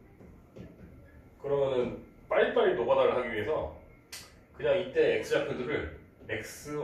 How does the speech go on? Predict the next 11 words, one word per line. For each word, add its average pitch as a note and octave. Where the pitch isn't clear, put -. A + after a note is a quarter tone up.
언-, A#2
엑스에이, -
와이에이 F2+
이런 E3
식으로 C#3+
규칙성, -
아이고, -
X, A2+
씨, -
왜 G#2+
이러냐? G#2